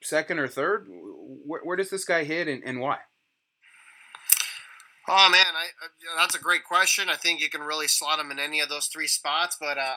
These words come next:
Speaker 2: I'm a fan of him hitting in the leadoff spot. Um, I think he's a guy who can get on base at a high level. Uh, he's got speed. He can disrupt the pitcher, uh, who can, which can lead into, you know, making a mistake pitch. And, uh, you know, if you got guys who can put the bat on the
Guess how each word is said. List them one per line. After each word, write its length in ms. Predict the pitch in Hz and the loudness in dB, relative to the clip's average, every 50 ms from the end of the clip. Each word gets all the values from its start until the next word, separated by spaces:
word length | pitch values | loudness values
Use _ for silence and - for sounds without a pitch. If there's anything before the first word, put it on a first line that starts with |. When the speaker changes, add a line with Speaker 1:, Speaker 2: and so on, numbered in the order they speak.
| - 147 | -6 -8
Speaker 2:
I'm 80 | 156 165 | -8 -8
a 60 | 160 | -6
fan 280 | - - 156 160 165 | -4 -2 0 0 0
of 60 | 156 147 | 0 -2
him 200 | 151 160 160 151 | -2 -2 -2 -2
hitting 240 | 160 165 170 165 160 | -2 -2 -2 -2 -4
in 80 | 160 | -6
the 60 | 156 143 | -10 -8
leadoff 400 | 143 151 175 180 165 139 135 - | -6 -2 0 2 2 2 2 0
spot. 360 | - - 139 123 120 120 - - _ _ _ _ _ _ _ | -2 0 0 0 0 0 -2 -6 _ _ _ _ _ _ _
Um, 300 | 120 127 127 127 127 131 | -2 0 0 0 0 0
I 80 | 139 143 - | -2 -2 -2
think 220 | - 160 151 147 - - | -2 -4 -4 -4 -6 -6
he's 320 | 160 156 151 147 143 135 | -4 -2 -2 -2 -2 -4
a 60 | 147 | -4
guy 260 | 131 147 143 143 147 147 | -2 0 0 0 0 -2
who 100 | 147 139 | -4 -10
can 160 | - 135 135 | -14 -14 -6
get 180 | 131 147 147 143 | -2 0 0 0
on 200 | 139 139 135 - | 0 -2 -4 -2
base 260 | 147 147 151 147 - - | 0 2 2 2 2 0
at 120 | 139 131 | -2 -2
a 40 | 127 | -2
high 200 | - 151 139 135 | -2 -2 -2 -2
level. 500 | 135 143 151 160 160 180 185 180 - _ _ _ _ _ _ _ - | 0 0 0 0 0 -2 -6 -8 -10 _ _ _ _ _ _ _ -8
Uh, 120 | 123 127 127 | -6 -6 -4
he's 200 | 131 151 147 - | -2 -2 -2 0
got 220 | - 151 139 135 - | 2 2 2 4 4
speed. 480 | - - - 175 175 180 180 180 170 | 2 2 4 4 4 6 4 4 2
He 160 | 156 147 143 | 0 -6 -14
can 120 | - 139 139 | -14 -10 -2
disrupt 360 | - - - 160 147 131 - | 0 0 0 0 0 -4 -6
the 80 | - 131 _ - | -10 -10 _ 0
pitcher, 460 | 170 165 - - 180 175 175 175 - _ _ _ _ _ _ - | 2 2 4 4 4 4 4 2 0 _ _ _ _ _ _ -4
uh, 300 | 123 131 131 131 135 139 | -2 0 0 -2 -4 -6
who 80 | 139 | -10
can, 300 | - 147 139 131 131 131 _ _ - 156 151 175 | -14 -14 -14 -14 -16 -20 _ _ -20 -20 -18 -18
which 400 | 160 151 151 151 151 147 - - | -18 -16 -10 -6 -4 -4 -2 -2
can 140 | 156 147 147 | 0 2 6
lead 160 | 151 147 151 | 6 8 8
into, 300 | 151 147 143 135 139 151 165 | 6 4 2 -2 -4 -6 -6
you 100 | 156 147 | -2 0
know, 120 | 143 139 | 2 4
making 280 | 143 151 151 147 147 139 | 6 4 4 4 2 -4
a 40 | |
mistake 460 | 135 139 135 - - - 165 165 - - | -4 -2 0 0 0 2 0 0 0 0
pitch. 400 | 190 185 190 185 - - - - _ _ _ _ _ _ _ _ - - | 2 2 2 2 2 -2 -2 -4 _ _ _ _ _ _ _ _ -8 -6
And, 200 | 139 135 135 139 | -4 -4 -2 0
uh, 160 | 135 135 139 143 | 0 0 0 -2
you 80 | 160 160 | 0 2
know, 180 | 156 147 139 - _ _ _ _ _ _ | 2 2 2 0 _ _ _ _ _ _
if 100 | - 139 | -10 -8
you 80 | 139 - | -4 2
got 240 | - 160 156 147 - | 4 6 6 6 6
guys 300 | 156 156 156 151 - - | 6 6 6 6 4 2
who 60 | 151 | -2
can 140 | - 147 - - | -4 -8 -6 -4
put 140 | 160 151 | -4 -4
the 80 | - 135 | -2 2
bat 240 | 143 143 147 151 151 | 6 6 8 8 8
on 120 | 151 151 | 6 2
the 60 | 147 | 0